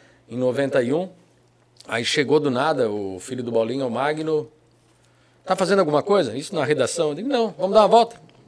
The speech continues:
Eu olhei pra ele, "Vamos." Aí começou ali uma, uma amizade, conversa, ele de música, e a gente se entendeu, e no fim, ele sempre na viola,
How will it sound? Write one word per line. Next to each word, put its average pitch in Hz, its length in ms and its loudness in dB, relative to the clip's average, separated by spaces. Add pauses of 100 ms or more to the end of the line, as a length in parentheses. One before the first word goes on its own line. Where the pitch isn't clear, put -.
(120)
Eu 226 80 -8
olhei 202 160 -4
pra 202 140 -6
ele, 196 80 -6
"Vamos." 214 280 4 (760)
Aí 427 100 -10
começou 214 480 2
ali 180 160 6
uma, 156 500 4
uma 139 100 0
amizade, 175 880 0 (500)
conversa, 170 960 6 (800)
ele 143 360 2
de 120 120 -4
música, 185 960 4 (280)
e 143 120 -4
a 139 40 0
gente 139 220 -4
se - 80 -4
entendeu, 160 720 2
e 202 40 -8
no 202 100 -4
fim, 202 580 2 (560)
ele 165 180 0
sempre 165 280 6
na 151 80 6
viola, 185 560 10